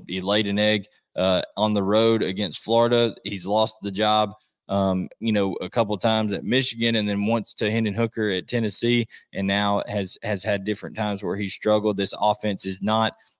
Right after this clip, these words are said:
uh, explosive enough to be able to do what you need to do to go into Bryant-Denny Stadium and win.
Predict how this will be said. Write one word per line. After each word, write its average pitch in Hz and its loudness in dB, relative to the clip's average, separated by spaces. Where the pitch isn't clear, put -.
uh, 98 2
explosive 123 2
enough 131 4
to 120 2
be 110 4
able 110 2
to 104 -2
do 113 4
what 120 2
you 107 -2
need 113 0
to 107 -8
do 107 2
to 107 -2
go 107 2
into 117 2
Bryant-Denny 113 0
Stadium 120 0
and 107 0
win. 123 2